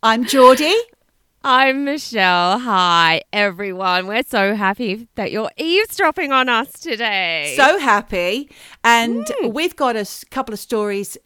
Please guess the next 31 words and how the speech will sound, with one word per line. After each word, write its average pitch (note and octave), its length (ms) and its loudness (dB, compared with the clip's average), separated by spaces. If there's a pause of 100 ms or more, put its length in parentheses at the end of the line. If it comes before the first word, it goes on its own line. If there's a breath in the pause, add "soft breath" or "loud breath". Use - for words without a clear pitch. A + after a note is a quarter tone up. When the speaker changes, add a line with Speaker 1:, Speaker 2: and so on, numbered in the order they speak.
(160)
Speaker 1:
up G3 180 -10
our F#3 160 -6
sleeves F3 400 -12
for E3+ 160 -8
you. F3 180 -6
And F#3 200 -8 (240 loud breath)
Michelle, A3+ 340 0
I G#3 60 2
did A3+ 240 -8
mention B3 380 -4
to - 140 -8
you F#3+ 120 -6
that F#3+ 160 -8
mine F#3+ 280 -6
is E4 140 -10
quite - 340 -10
lengthy F#3+ 840 -10
because G3 440 -8 (260 loud breath)
it's - 160 -8
one A#3 200 -4
of E4 80 -8
those C#4+ 240 -4
ones G#3 220 -8
that - 100 -10
you F#3+ 100 -8
get F3+ 260 -8
right G#3 300 -8
into, G#3 680 -4 (300 loud breath)
and G3 100 -4
it's - 220 -10
a F#3+ 140 -4